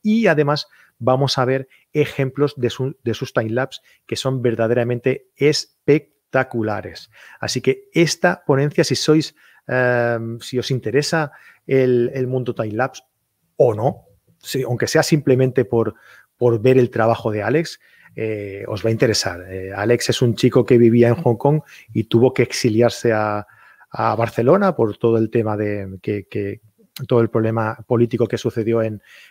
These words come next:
en Japón. Vino aquí, a, a Barcelona y, y se encontró con todo el percal de, del conflicto político de la, <laughs> de la independencia.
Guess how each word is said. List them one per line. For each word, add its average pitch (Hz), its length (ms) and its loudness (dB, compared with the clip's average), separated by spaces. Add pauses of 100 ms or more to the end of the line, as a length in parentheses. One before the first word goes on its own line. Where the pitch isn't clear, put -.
en 123 80 -2
Japón. 170 520 -2 (720)
Vino 131 300 2
aquí, 175 440 4
a, 113 420 -6
a 110 220 -12
Barcelona 151 640 -6
y, 110 680 -8
y 110 180 -12
se - 120 -10
encontró 113 400 -4
con 113 220 0
todo 123 200 2
el 117 120 0
percal 113 540 -2 (440)
de, 107 1000 -8
del 107 440 -8
conflicto 117 540 0
político 123 480 2
de 113 120 6
la, 117 200 4
<laughs> - 60 -10
de 127 120 0
la 135 80 2
independencia. 135 720 2